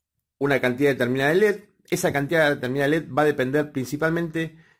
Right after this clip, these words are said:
de la potencia de la misma, ¿sí? Esta lámpara, por ejemplo, es de siete watts, ¿eh? Doscientos veinte volt. Entonces tiene un total, si yo cuento, tiene un total de catorce led, ¿m? con una potencia determinada. ¿Qué más van a encontrar? Van a encontrar esto que están acá, que es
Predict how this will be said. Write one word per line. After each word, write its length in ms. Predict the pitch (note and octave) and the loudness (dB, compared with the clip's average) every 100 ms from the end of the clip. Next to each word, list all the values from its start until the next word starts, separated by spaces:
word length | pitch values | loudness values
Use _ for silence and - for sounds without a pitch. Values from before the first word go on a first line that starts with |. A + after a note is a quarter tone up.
| - | -12
de 200 | A2+ B2+ | 0 2
la 160 | B2+ | 2
potencia 560 | B2 C3 F#3 D#3 - G#2+ | 0 -2 0 0 0 0
de 60 | G2+ | 2
la 120 | G#2 | 0
misma, 460 | G#2 G2 G2 G2 | -2 -6 -6 -6
¿sí? 380 | G2+ D#3+ E3 F3+ - _ - | -4 -4 -4 -6 -16 _ -10
Esta 220 | D#3+ F3 | -2 2
lámpara, 340 | F3 F3+ F3 | 2 2 2
por 140 | D3 C3+ | 2 -2
ejemplo, 400 | C3 D#3+ D#3+ E3 | -2 -4 -2 -2
es 100 | C#3+ | 0
de 260 | C3 B2+ - | -2 -2 -10
siete 360 | - F3 E3+ | -4 -4 0
watts, 300 | C3 F#2+ D#2+ - _ | -2 -2 -6 -14 _
¿eh? 160 | F3+ F#3+ | -6 -4
Doscientos 460 | A#2 - D3 C#3 | -6 -4 -4 -4
veinte 260 | A2+ G#2 F2+ | -4 -6 -8
volt. 240 | C2+ - _ _ _ _ _ _ _ _ _ | -10 -14 _ _ _ _ _ _ _ _ _
Entonces 280 | - C#3 D#3+ | -4 -2 0
tiene 180 | G#3 | 2
un 60 | G#3+ | 2
total, 520 | G3+ G3+ G3+ G#3 - _ _ _ | 2 2 2 0 -8 _ _ _
si 100 | - | -2
yo 140 | D#3 | 0
cuento, 300 | E3 F#3 F3+ | 2 2 2
tiene 160 | D#3+ D#3 | 0 -2
un 80 | D3+ | 0
total 180 | D#3+ | 0
de 180 | D3 D3 | 0 -2
catorce 640 | - C3 - F#3 F3 - | -2 -2 2 0 0 0
led, 200 | G#2 D2+ - _ | -2 -2 -12 _
¿m? 140 | G3 G#3+ - | -12 -12 -6
con 100 | B2 | -2
una 160 | B2+ | 0
potencia 380 | - A#2 B2+ B2 | -2 -4 -4 -4
determinada. 440 | G2 F#2+ F#2+ G2 - | -4 -6 -8 -10 -4
¿Qué 100 | C4+ | 0
más 160 | G#3+ | 2
van 140 | B2 G2+ | 2 0
a 40 | |
encontrar? 460 | F#2+ F#2+ G2+ - G#2+ _ _ _ _ _ | -2 -8 -10 -14 -16 _ _ _ _ _
Van 160 | G#3+ | 0
a 40 | A#3+ | 2
encontrar 260 | A3+ A3 | 2 0
esto 120 | A#3+ G#3+ | 0 0
que 40 | |
están 140 | G#3+ | 2
acá, 180 | G#3+ A3 | 2 2
que 140 | G#3 G3+ | 0 -2
es 180 | G3+ | -4